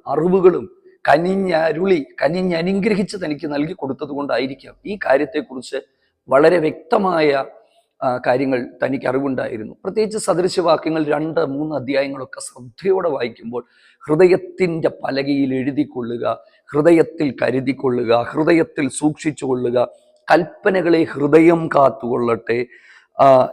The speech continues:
എന്നൊക്കെയുള്ള വാക്യങ്ങൾ മ-, ആ, ഒരു പക്ഷേ എന്താ പറയുന്നത്, മറ്റൊരു വ്യക്തികൾക്കും ഈ ഹൃദയവുമായി ബന്ധപ്പെട്ടിട്ടുള്ള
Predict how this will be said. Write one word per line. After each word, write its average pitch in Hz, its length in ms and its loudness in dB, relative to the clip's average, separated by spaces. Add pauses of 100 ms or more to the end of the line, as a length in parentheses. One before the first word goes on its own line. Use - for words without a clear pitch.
എന്നൊക്കെയുള്ള 139 920 2
വാക്യങ്ങൾ 131 640 2 (320)
മ-, 175 220 2
ആ, 156 280 2
ഒരു 180 140 10
പക്ഷേ 165 460 2 (440)
എന്താ 165 160 4
പറയുന്നത്, 135 500 2 (260)
മറ്റൊരു 214 420 0
വ്യക്തികൾക്കും 190 1120 2
ഈ 170 140 -4
ഹൃദയവുമായി 214 840 2
ബന്ധപ്പെട്ടിട്ടുള്ള 147 1160 -2